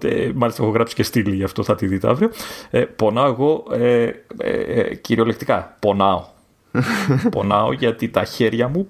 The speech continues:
Speaker 1: πονάνε. Δεν ξέρω αν έχεις παίξει καθόλου.
Speaker 2: Ναι, έχω
Speaker 1: Ε,
Speaker 2: παίξει.
Speaker 1: είναι ηλίθιοι.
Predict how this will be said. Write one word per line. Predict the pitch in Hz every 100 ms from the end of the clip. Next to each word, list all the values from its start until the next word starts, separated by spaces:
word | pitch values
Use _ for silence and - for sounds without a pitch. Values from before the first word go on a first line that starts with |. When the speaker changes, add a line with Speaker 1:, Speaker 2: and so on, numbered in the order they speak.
| -
Speaker 1:
πονάνε. | 143 143 165 135 104 180 - _ _ _ _ _ _ -
Δεν | 117
ξέρω | 123
αν | 135
έχεις | 131 - -
παίξει | 127 - - 233 - - - -
καθόλου. | - - 117 175 262 - - - - - - - - - - -
Speaker 2:
Ναι, | -
έχω | 135 131 131
Speaker 1:
Ε, |
Speaker 2:
παίξει. | 131 131 123 - - - _ _ _ _ _ _ _ _ -
Speaker 1:
είναι | 190
ηλίθιοι. | 208 220 185 110 101